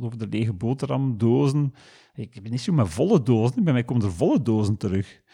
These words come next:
En waarom is dat? Ja, omdat ze de tijd niet hebben of de ruimte niet hebben om op een rustige manier een boterham op te eten. Ja, misschien <laughs> daar is toch eerst eens iets aan doen. Maar, maar dan,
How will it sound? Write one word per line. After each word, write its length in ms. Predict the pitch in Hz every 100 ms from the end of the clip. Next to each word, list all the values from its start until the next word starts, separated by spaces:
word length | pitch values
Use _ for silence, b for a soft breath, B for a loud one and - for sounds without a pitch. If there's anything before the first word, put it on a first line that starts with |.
| b b b b
En 220 | 117 113
waarom 260 | 107 107 110
is 140 | 180
dat? 120 | 190
Ja, 260 | 143 180 196
omdat 260 | 127 127 120
ze 140 | -
de 220 | 110 98
tijd 400 | - 160 196 196
niet 180 | 175 170
hebben 260 | 147 175 175
of 180 | 147
de 80 | 117
ruimte 140 | 117 156
niet 80 | 185
hebben 180 | 156
om 100 | 156
op 120 | 139 123
een 60 |
rustige 300 | 117 156 160
manier 220 | 156 160 127
een 120 | 92
boterham 440 | 85 180 202 165
op 120 | 98 -
te 140 | -
eten. 200 | - -
Ja, 140 | 101 - -
misschien 280 | 113 - - - -
<laughs> 120 | -
daar 160 | - 110
is 100 | 151
toch 200 | - -
eerst 300 | - 165 -
eens 100 | 165
iets 180 | 185 -
aan 160 | 156
doen. 240 | 156 180 170 B B B B B B
Maar, 300 | - 139 143 147
maar 140 | 131
dan, 420 | 131 131 131 117